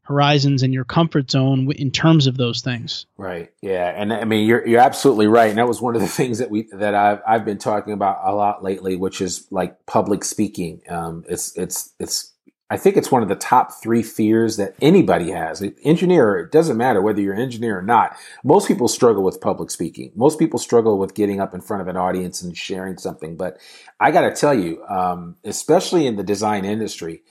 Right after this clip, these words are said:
Speaker 2: if that's, if that's the one thing that you can overcome in terms of your ability to communicate, you will be head and shoulders above the rest. 'Cause you and I both know the average engineer and average architect would rather just put their head down and get to work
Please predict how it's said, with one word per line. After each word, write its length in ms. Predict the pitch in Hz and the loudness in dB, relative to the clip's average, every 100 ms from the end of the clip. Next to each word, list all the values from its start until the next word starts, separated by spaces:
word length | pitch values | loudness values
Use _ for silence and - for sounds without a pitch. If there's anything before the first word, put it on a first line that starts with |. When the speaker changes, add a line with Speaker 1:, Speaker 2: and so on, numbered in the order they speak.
| _ _ _ - | _ _ _ -6
Speaker 2:
if 200 | 107 - | -4 2
that's, 280 | 165 196 - - | 2 2 -6 -4
if 160 | - | -2
that's 360 | - 185 220 - - | 4 2 2 -8 -10
the 140 | - 113 | -2 2
one 260 | 117 147 | 4 2
thing 280 | 147 147 143 | 2 2 2
that 100 | 104 | 2
you 120 | 123 | 2
can 180 | 139 117 | 4 4
overcome 800 | 120 120 101 - 110 113 135 131 | 4 2 0 0 4 4 2 -6
in 140 | 104 101 | -12 -8
terms 320 | - 117 101 | -4 -4 -4
of 100 | 95 | -4
your 140 | 107 | -2
ability 400 | 98 107 107 107 | 0 0 0 0
to 80 | 92 | -4
communicate, 640 | - 117 123 - 139 135 - _ _ _ | -8 -8 -4 0 2 0 -6 _ _ _
you 160 | 127 208 | 4 6
will 120 | 131 | 4
be 160 | 110 | 2
head 180 | 110 135 | 0 0
and 120 | 117 | 0
shoulders 420 | - 127 120 104 95 | 0 2 2 2 0
above 260 | 98 95 | 0 0
the 80 | 90 | 2
rest. 260 | 98 87 - | 2 0 -2
'Cause 200 | 95 117 | 0 2
you 120 | 143 | 4
and 80 | 120 | 2
I 140 | 104 | 0
both 380 | 87 113 117 92 | 4 4 2 -2
know 160 | 90 | -2
the 180 | 87 90 | -2 -2
average 400 | 95 98 127 123 | 2 2 2 0
engineer 360 | 147 139 127 101 | -2 -4 -2 -2
and 80 | 92 | -2
average 300 | 95 110 107 | -2 -2 -2
architect 640 | 95 - - 92 87 - - - _ | -2 -6 -6 -6 -6 -12 -20 -20 _
would 140 | 101 92 | -4 2
rather 340 | 104 107 104 | 4 6 4
just 300 | 87 98 - | 4 0 2
put 160 | - 92 | 0 4
their 140 | 117 | 4
head 200 | 123 110 | 4 2
down 300 | 101 98 92 | 0 0 0
and 140 | 90 | -2
get 180 | 90 95 | -4 -4
to 120 | - 92 | -2 0
work 340 | 95 87 | 0 0